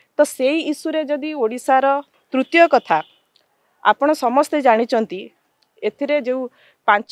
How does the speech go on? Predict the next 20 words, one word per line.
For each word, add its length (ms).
କେଜି 340
ଚାଉଳ 360
କାଟି 260
ଦିଆଗଲା, 440
ସେଥିରେ 400
ମାଆମାନଙ୍କର 840
ହାଣ୍ଡିଶାଳ 640
ଉପରେ 360
ଡାଇରେକ୍ଟ 400
ପ୍ରଭାବ 380
ପଡ଼ୁଛି 320
ଏବଂ 240
ପାଖାପାଖି 680
ଏକ 200
କୋଟି 400
ମହିଳା 440
ଏଥିରେ 280
ପ୍ରଭାବିତ 520
ହେଇଛନ୍ତି। 560
ଆପଣ 220